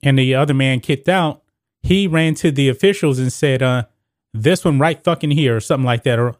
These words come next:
or along those lines that he said, and he got those fans kicked out. Also, remember this couple here? He got them kicked out too,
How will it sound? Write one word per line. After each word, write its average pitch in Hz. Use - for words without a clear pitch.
or 139
along 135
those 127
lines 127
that 127
he 120
said, 165
and 143
he 139
got 131
those 135
fans 117
kicked 113
out. 151
Also, 151
remember 160
this 160
couple 160
here? 220
He 202
got 180
them 190
kicked -
out 143
too, 143